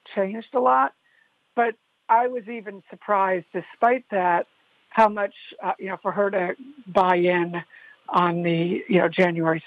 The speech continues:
sixth, uh, lies and, you know, somehow, and, and things like she has said that, you know, what, what is one in four ballots in that Georgia county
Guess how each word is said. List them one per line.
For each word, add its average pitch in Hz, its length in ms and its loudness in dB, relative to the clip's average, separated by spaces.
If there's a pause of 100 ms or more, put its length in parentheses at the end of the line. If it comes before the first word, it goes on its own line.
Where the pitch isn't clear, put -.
sixth, 175 220 2 (240)
uh, 185 160 -2
lies 180 480 -2 (560)
and, 165 460 -2 (160)
you 180 120 -2
know, - 240 0 (220)
somehow, 180 300 2
and, 220 160 2 (100)
and 196 180 0
things 196 280 0 (180)
like 170 160 -8 (100)
she 185 120 -6
has 165 200 -6
said 165 300 -4
that, 175 200 -2 (580)
you 180 80 -6
know, - 300 -6
what, 196 220 -2
what 180 280 -4
is 180 140 2 (200)
one 190 260 2
in 175 120 -4 (100)
four 185 220 2
ballots 180 560 0
in 175 140 -4
that 170 220 -2
Georgia 180 420 0
county 170 600 0